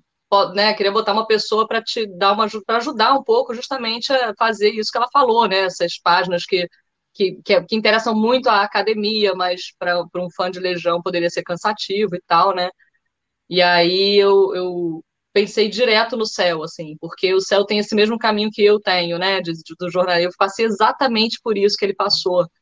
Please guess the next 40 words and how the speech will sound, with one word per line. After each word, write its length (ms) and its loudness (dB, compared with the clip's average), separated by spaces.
de 140 -10
chegar 300 2
no 80 0
mestrado 500 0
com 100 -4
um 60 -8
texto 320 0
totalmente 560 0
jornalístico 720 0
e 120 -6
tendo 340 0
que 160 0
<laughs> 480 -8
exercitar. 960 2
E 60 -4
quando, 220 -8
por 340 -20
isso 80 -16
que 80 0
eu 80 6
ri 200 -4
quando 140 0
ele 160 0
falou 380 -2
da 100 0
vingança, 680 -4
<laughs> 20 -14
porque 480 0
a 160 0
gente 420 0
teve 300 2
que 80 -20
se 140 -16
esforçar 600 0
tanto 300 2
pra 120 2
escrever 280 0
um 80 -2
texto 220 2
acadêmico, 720 0